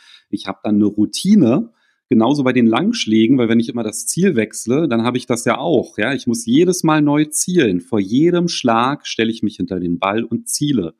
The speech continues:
Wenn ich halt vierzig Bälle hintereinander schlage, dann ziele ich ja nicht mehr. Und gla-, bei den Abläufen, da kann man ja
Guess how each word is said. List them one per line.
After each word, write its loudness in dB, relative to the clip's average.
Wenn 2
ich 0
halt -4
vierzig -6
Bälle 0
hintereinander -2
schlage, -4
dann -2
ziele -4
ich -14
ja -10
nicht -14
mehr. -6
Und -2
gla-, -8
bei -2
den 0
Abläufen, -2
da -2
kann -6
man -2
ja -4